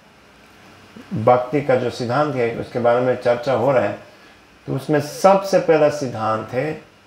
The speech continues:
गुरु पदाश्रय, गुरु से आश्रय लेना। बाद में बहुत सारे नियम हो ही आएंगे कि जप करना है, पूजा करना, सब कुछ,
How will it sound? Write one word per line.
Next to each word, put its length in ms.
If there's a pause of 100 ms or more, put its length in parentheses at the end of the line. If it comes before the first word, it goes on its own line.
(840)
गुरु 240
पदाश्रय, 760
गुरु 220
से 120
आश्रय 420
लेना। 300 (2500)
बाद 340
में 200
बहुत 460
सारे 460 (380)
नियम 320
हो 200
ही 160
आएंगे 360
कि 180
जप 360
करना 260
है, 120
पूजा 380
करना, 440
सब 340
कुछ, 120